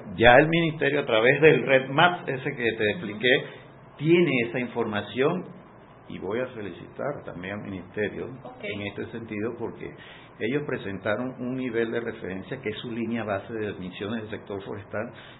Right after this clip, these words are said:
Speaker 1: y hasta ahorita mismo es el mejor nivel de referencia presentado a Naciones Unidas.
Speaker 2: Qué
Speaker 1: Eso
Speaker 2: bien,
Speaker 1: fue
Speaker 2: qué
Speaker 1: verificado.
Speaker 2: bien,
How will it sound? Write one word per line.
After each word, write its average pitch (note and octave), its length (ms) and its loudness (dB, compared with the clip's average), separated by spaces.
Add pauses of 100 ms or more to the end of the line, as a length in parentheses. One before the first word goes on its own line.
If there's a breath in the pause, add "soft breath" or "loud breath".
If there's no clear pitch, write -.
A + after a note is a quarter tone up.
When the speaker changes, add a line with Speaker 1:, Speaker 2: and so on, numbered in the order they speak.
(120)
Speaker 1:
y A#2 60 -6
hasta - 180 -8
ahorita D3 340 -4
mismo C#3+ 380 -4 (120)
es B2+ 160 -6
el C3 80 -8
mejor A2+ 340 -6
nivel B2+ 240 -6
de C3 60 -6
referencia A2 440 -10
presentado G#2 540 -8
a A#2+ 40 -6
Naciones G#2 420 -10
Unidas. F#2+ 240 -6
Speaker 2:
Qué - 60 -4
Speaker 1:
Eso - 100 0
Speaker 2:
bien, - 120 -2
Speaker 1:
fue C#3 140 10
Speaker 2:
qué D3+ 80 0
Speaker 1:
verificado. C#3 800 4
Speaker 2:
bien, - 0 -